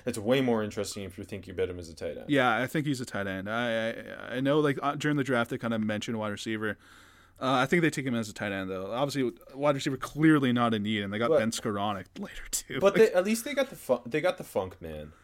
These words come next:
Speaker 1: right?
Speaker 2: they got the,
Speaker 1: Like,
Speaker 2: they
Speaker 1: that's
Speaker 2: got
Speaker 1: a
Speaker 2: the
Speaker 1: plus.
Speaker 2: Funk Man again. Uh,
Speaker 1: <laughs>
Speaker 2: I like that.
Speaker 1: And Ben Skowronek, yes.
Speaker 2: And
Speaker 1: Your
Speaker 2: Ernest
Speaker 1: two
Speaker 2: Brown,
Speaker 1: faves.
Speaker 2: don't like that pick. Like, they had, they had a bad <laughs> draft, but, but Bobby Brown and
Speaker 1: Okay.
Speaker 2: Rochelle are nice.
Speaker 1: Okay.
Speaker 2: Yeah.
Speaker 1: Okay, who had a worse draft, the Cowboys or the Raiders?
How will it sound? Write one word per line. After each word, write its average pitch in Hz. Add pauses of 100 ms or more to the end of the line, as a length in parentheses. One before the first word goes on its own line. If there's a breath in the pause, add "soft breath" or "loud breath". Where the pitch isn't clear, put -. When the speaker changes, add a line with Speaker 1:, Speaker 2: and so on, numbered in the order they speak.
Speaker 1:
right? 101
Speaker 2:
they 135
got 156
the, -
Speaker 1:
Like, 151
Speaker 2:
they 139
Speaker 1:
that's 135
Speaker 2:
got -
Speaker 1:
a -
Speaker 2:
the -
Speaker 1:
plus. -
Speaker 2:
Funk 101
Man 113
again. 110
Uh, 110 (100)
Speaker 1:
<laughs> -
Speaker 2:
I -
like -
that. 196
Speaker 1:
And 175
Ben 165 (100)
Skowronek, 101
yes. 92 (880 soft breath)
Speaker 2:
And 123
Speaker 1:
Your 156
Speaker 2:
Ernest 160
Speaker 1:
two -
Speaker 2:
Brown, 131
Speaker 1:
faves. 131
Speaker 2:
don't 131
like 117
that 110
pick. -
Like, 147
they 151
had, 160
they 131
had 120
a 117
bad 98
<laughs> -
draft, -
but, -
but 180
Bobby 233
Brown 165
and 156
Speaker 1:
Okay. 135
Speaker 2:
Rochelle 113
are -
nice. 101
Speaker 1:
Okay. -
Speaker 2:
Yeah. 87 (640)
Speaker 1:
Okay, 156
who 147
had 196
a 190
worse 151
draft, 101
the 117
Cowboys 123
or 117
the 113
Raiders? 90